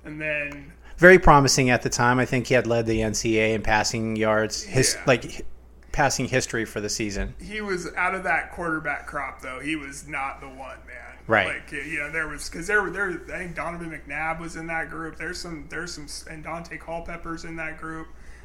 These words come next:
Speaker 1: There's some, uh, there's some real, real big, uh, big, big names.
Speaker 2: And ironically, the name that, uh, the person that I think he beat for that N C A A, uh, passing record was Ty Detmer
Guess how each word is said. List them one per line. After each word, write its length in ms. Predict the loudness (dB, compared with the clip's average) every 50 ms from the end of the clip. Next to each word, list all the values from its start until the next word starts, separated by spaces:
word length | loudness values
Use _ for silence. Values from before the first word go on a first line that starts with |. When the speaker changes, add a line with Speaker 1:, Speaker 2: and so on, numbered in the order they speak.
| -12
Speaker 1:
There's 220 | -8 -6 -6 -6 -6
some, 220 | -8 -8 -8 -8
uh, 320 | -8 -8 -10 -10 -12 -14 -14 -16 -18 -20 -20 -20 -20 -20 -20 -16 -14
there's 180 | -12 -12 -12
some 200 | -12 -12 -12 -12
real, 340 | -12 -12 -10 -12 -12 -14 -16 -18 -18 -18 -20 -20 -18 -18 -16 -16 -16 -16 -18 -16 -14 -14 -14 -12 -12 -12 -10
real 200 | -10 -8 -6 -6
big, 300 | -6 -6 -8 -8 -8 -8 -10
uh, 220 | -10 -10 -10 -12 -12
big, 160 | -14 -14 -16 -16 -16 -18 -18 -14 -12
big 160 | -10 -10 -10
names. 520 | -12 -12 -14 -14 -14 -16 -16 -16 -14 -14 -14 -16 -16 -8 -2
Speaker 2:
And 160 | 0 2 4
ironically, 580 | 4 6 8 8 8 8 6 4 2 2 2 4
the 80 | 4 2
name 300 | 2 4 4 2 4 6
that, 300 | 8 6 6 6 2 -6 -14 -4
uh, 180 | 2 4 4 4
the 80 | 4 2
person 320 | 2 2 2 2 2 2
that 100 | 4 4
I 80 | 4 4
think 200 | 2 0 0 0
he 160 | -4 -6 -6
beat 400 | -6 -4 -2 -2 -2 -2 -4 -8
for 160 | -6 -4 0
that 140 | 2 2 2
N 140 | 2 0 -2
C 240 | -2 -2 0 2 2
A 40 | 2 2 0 0 -2 -4
A, 20 | -4
uh, 140 | -6 -6 -2
passing 400 | 4 4 4 4 4 2 0 0
record 320 | -2 -4 -4 -6 -8 -8
was 140 | -6 -8 -6
Ty 240 | 0 2 2 2 2
Detmer 420 | 2 0 0 0 -4 -6 -6 -6